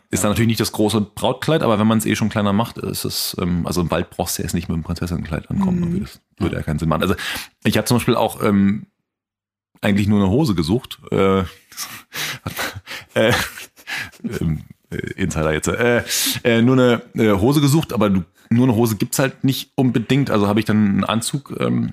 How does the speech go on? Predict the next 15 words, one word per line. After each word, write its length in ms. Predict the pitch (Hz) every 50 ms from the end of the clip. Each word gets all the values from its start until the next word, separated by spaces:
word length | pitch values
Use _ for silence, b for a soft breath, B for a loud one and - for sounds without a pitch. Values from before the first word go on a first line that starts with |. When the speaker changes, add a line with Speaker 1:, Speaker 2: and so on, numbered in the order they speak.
| - -
Speaker 1:
komplett 300 | - 117 104 120 123 -
gekauft, 420 | - 127 - - 123 131 - - -
aber 160 | 92 98 87
hab 160 | 90 - -
dann, 420 | - 117 113 113 113 113 113 104 - - _
äh, 220 | - 98 101 101
das 180 | 98 98 - -
Jackett 320 | 104 95 - - 123 -
vor 140 | - - 110
der 80 | 120 -
Trauung 420 | - - 117 107 113 117 113 104
halt 180 | 104 104 98 -
an 120 | 98 101
einen 180 | 101 101 101 92
Baum 400 | - 95 101 113 113 104 -